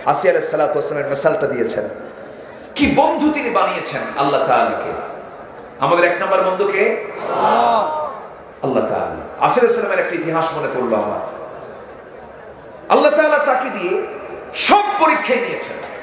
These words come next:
পারিবারিক পরীক্ষা, স্বামী, সামাজিক পরীক্ষা, ধনাঢ্য শ্রেণীর পরীক্ষা, রাষ্ট্রের পরীক্ষা, সব পরীক্ষায় আসিয়া ফেল না পাস? পাস। ফেল না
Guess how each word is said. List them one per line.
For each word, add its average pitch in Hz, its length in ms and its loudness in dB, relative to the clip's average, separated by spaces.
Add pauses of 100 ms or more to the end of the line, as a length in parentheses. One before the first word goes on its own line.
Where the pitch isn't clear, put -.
(460)
পারিবারিক 160 380 4 (100)
পরীক্ষা, 123 360 -2 (1500)
স্বামী, 262 460 2
সামাজিক 254 460 4 (100)
পরীক্ষা, - 380 0 (1120)
ধনাঢ্য 359 420 6
শ্রেণীর 262 340 4
পরীক্ষা, 196 400 0 (520)
রাষ্ট্রের - 440 4 (100)
পরীক্ষা, - 380 -4 (400)
সব 392 340 4 (140)
পরীক্ষায় - 500 2 (360)
আসিয়া - 380 0 (540)
ফেল 226 380 4
না - 60 0 (100)
পাস? - 220 4 (300)
পাস। - 720 2
ফেল 254 300 4
না 196 80 0